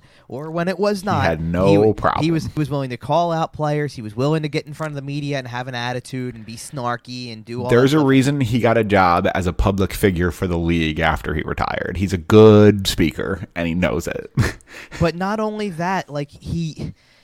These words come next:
Speaker 1: he had a different style, and people embraced the fact that if something wasn't right, like, they, you know how many times people probably still go to the, you know, the game against, I believe it was against Calgary,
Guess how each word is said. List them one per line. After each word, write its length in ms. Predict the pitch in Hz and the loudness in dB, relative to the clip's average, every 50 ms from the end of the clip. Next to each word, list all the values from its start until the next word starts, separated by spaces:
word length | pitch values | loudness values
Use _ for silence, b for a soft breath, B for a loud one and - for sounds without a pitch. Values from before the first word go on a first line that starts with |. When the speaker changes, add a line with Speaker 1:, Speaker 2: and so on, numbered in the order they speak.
| _ _ _ | _ _ _
Speaker 1:
he 200 | - - 151 165 | -10 -6 -4 -2
had 280 | 160 - - 175 175 185 | -2 -2 -4 -4 -6 -6
a 40 | 180 | -6
different 440 | 151 - - 165 165 - 165 165 147 | -8 -8 -8 -8 -8 -8 -12 -12 -12
style, 340 | - - 151 151 156 143 127 | -10 -10 -8 -6 -6 -6 -6
and 100 | 113 110 | -6 -6
people 280 | - 175 175 175 175 | -8 -8 -8 -10 -12
embraced 380 | 175 165 147 143 143 143 156 - | -12 -10 -6 -6 -6 -6 -6 -8
the 60 | 156 | -10
fact 200 | - 143 120 117 | -8 -8 -8 -8
that 80 | - 117 | -8 -14
if 100 | 117 - | -14 -10
something 400 | - - 147 165 170 190 175 165 | -10 -10 -10 -10 -10 -14 -12 -6
wasn't 320 | 160 147 147 135 139 - - | -6 -4 -4 -6 -8 -10 -8
right, 180 | 127 127 107 | -6 -6 -6
like, 140 | 127 135 - - b b b b b b b b - | -6 -8 -10 -12 b b b b b b b b -6
they, 200 | 135 175 202 226 180 _ _ - 113 113 _ _ _ 107 _ _ _ 123 - _ _ - | -4 -4 -4 -4 -6 _ _ -20 -20 _ _ _ _ _ _ _ _ -20 -20 _ _ -12
you 100 | 151 180 | -8 -6
know 60 | 214 | -6
how 80 | 233 247 | -6 -4
many 120 | 226 226 190 | -6 -6 -6
times 220 | 185 196 190 185 | -4 -6 -6 -8
people 200 | - 180 160 160 | -10 -14 -12 -6
probably 220 | 143 175 165 147 117 | -4 -4 -4 -4 -6
still 480 | - - - - 165 151 156 180 180 | -8 -12 -12 -6 -4 -2 0 0 -2
go 240 | 170 175 170 165 170 | -2 -2 -4 -4 -4
to 320 | 160 - 139 175 175 170 165 | -6 -8 -8 -8 -6 -6 -6
the, 440 | 135 139 160 156 151 151 151 147 - _ _ _ _ _ | -6 -6 -6 -4 -4 -6 -6 -8 -10 _ _ _ _ _
you 140 | 135 139 143 | -10 -8 -6
know, 320 | 135 131 123 120 113 113 _ _ _ _ - | -4 -4 -4 -4 -4 -8 _ _ _ _ -12
the 80 | - 127 | -12 -10
game 300 | 117 131 131 135 143 143 | -8 -8 -8 -8 -8 -10
against, 360 | 143 127 139 131 131 - - | -10 -10 -10 -10 -10 -10 -10
I 80 | - 131 | -12 -10
believe 220 | 127 139 139 131 | -8 -8 -8 -8
it 20 | 127 | -10
was 100 | 117 120 | -12 -14
against 320 | - - 127 123 113 - | -12 -12 -14 -14 -14 -12
Calgary, 720 | - - 123 113 127 131 127 127 135 135 139 135 135 127 | -12 -8 -6 -6 -6 -6 -8 -10 -10 -10 -8 -10 -12 -14